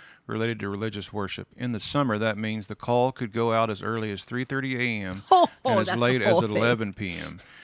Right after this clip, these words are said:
Speaker 3: Wow.
Speaker 1: Minneapolis now allows mosques to broadcast all five daily prayers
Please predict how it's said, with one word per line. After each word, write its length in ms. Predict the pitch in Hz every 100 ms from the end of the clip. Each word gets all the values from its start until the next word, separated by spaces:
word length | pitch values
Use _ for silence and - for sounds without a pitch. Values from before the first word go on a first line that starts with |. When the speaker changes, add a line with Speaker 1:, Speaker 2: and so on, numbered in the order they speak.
| -
Speaker 3:
Wow. 80 | 107
Speaker 1:
Minneapolis 640 | 120 139 147 143 127 113 -
now 300 | 120 123 135
allows 540 | 127 120 123 123 107
mosques 440 | 104 123 131 131 -
to 140 | -
broadcast 760 | 95 117 120 135 123 113 110 -
all 320 | - 127 143
five 640 | 147 - 135 131 135 123 113
daily 300 | 117 120 113
prayers 640 | - 117 107 107 98 -